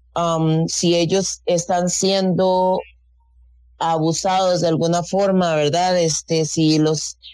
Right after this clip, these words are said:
están tocando, si algo está pasando ahí raro,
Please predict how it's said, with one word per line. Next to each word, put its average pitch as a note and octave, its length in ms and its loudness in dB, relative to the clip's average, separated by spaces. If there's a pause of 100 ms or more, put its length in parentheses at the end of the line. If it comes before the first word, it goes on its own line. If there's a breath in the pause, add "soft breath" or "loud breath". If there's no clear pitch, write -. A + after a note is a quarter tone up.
están F3 320 -2
tocando, F3+ 720 0
si E3+ 200 0
algo F3 240 0
está G3 220 -4
pasando G#3 400 0
ahí G3+ 120 2
raro, F#3+ 360 0